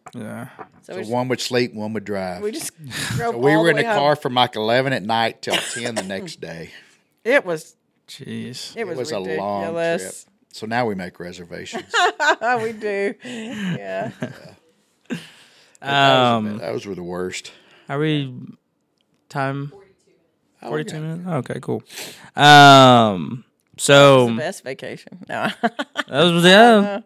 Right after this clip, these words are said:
Speaker 1: So, like, so y'all have been
Speaker 2: They're all
Speaker 1: pl-,
Speaker 2: good.
Speaker 1: y'all have been plenty of places. Uh,
Speaker 2: We like to travel.
Speaker 1: yeah. What's,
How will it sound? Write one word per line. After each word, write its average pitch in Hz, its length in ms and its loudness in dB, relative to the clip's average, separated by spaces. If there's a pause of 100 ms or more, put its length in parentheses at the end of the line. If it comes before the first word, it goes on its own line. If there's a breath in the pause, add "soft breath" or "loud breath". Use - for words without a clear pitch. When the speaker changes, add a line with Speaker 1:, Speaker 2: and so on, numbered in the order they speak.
Speaker 1:
So, 151 340 8
like, 139 280 6 (120)
so 143 420 6 (440)
y'all 139 240 4
have 160 80 4
been 151 120 0
Speaker 2:
They're - 80 -2
all 156 120 2
Speaker 1:
pl-, - 80 -16
Speaker 2:
good. 143 80 -8
Speaker 1:
y'all 190 180 6
have 208 80 -4
been 127 220 2
plenty 117 260 -2
of 101 140 -4
places. 98 640 -6 (540 soft breath)
Uh, 117 720 6
Speaker 2:
We 339 60 -14
like 202 180 -10
to - 100 -16
travel. 175 380 -12 (100)
Speaker 1:
yeah. 110 340 -2
What's, 131 560 -2